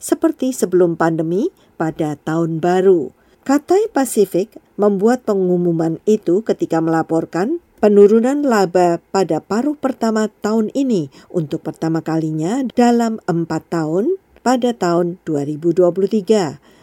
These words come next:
Maskapai itu tidak mengungkapkan total harga pembelian, namun mengatakan pihaknya menerima konsesi harga yang sangat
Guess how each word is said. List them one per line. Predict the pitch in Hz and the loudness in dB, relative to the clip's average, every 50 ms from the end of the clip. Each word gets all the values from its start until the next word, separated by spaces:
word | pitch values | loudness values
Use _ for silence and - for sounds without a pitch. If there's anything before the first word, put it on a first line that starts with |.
| _ - | _ -8
Maskapai | 143 160 156 - - 170 160 165 - 147 151 - | -8 -8 -8 -6 -6 -8 -6 -6 -4 -6 -4 -4
itu | - 147 - _ 202 196 233 302 381 | -6 -8 -4 _ 0 2 2 2 0
tidak | - - 180 165 - 175 - - | 0 0 -2 0 0 -2 -2 -2
mengungkapkan | 170 170 170 170 170 170 165 - 170 160 - - - 170 165 156 156 - | -4 -4 -4 -4 -4 -4 -4 -6 -6 -8 -6 -6 -6 -4 -4 -6 -4 -4
total | 247 262 254 - - 220 180 165 | -4 -4 -2 -4 -4 -4 -4 -4
harga | 139 - 170 170 160 160 - 170 170 | -4 -4 -4 -4 -4 -4 -4 -4 -4
pembelian, | 165 - 185 185 180 180 190 202 214 240 254 254 175 - 143 - - - - _ _ | -4 -4 -4 -2 0 0 0 2 2 0 0 -2 -4 -6 -10 -14 -20 -20 -20 _ _
namun | - 175 165 156 156 170 170 165 | -6 -4 -4 -2 -2 -2 -2 -2
mengatakan | 160 160 156 160 160 151 160 143 - - 156 190 240 254 - | -2 -4 -4 -6 -6 -6 -6 -8 -6 -6 -6 -4 -6 -6 -2
pihaknya | - 180 160 139 139 190 233 - - 170 147 143 160 180 220 302 330 - - _ _ _ - 180 | 0 0 0 0 -4 -8 -10 -8 -8 -8 -6 -6 -6 -6 -6 -8 -10 -12 -20 _ _ _ -4 -2
menerima | 180 175 175 170 180 180 170 170 170 165 - | 0 0 0 0 0 0 0 -2 -4 -4 -4
konsesi | - 175 170 160 - - 247 269 285 - 339 320 269 | -4 -4 -4 -4 -4 -4 -4 -4 -2 -2 -2 0 0
harga | 277 254 233 - 233 226 | 0 -2 -2 0 0 0
yang | 226 220 220 | 0 0 -2
sangat | 220 - - 220 220 233 | -4 -6 -6 -6 -6 -6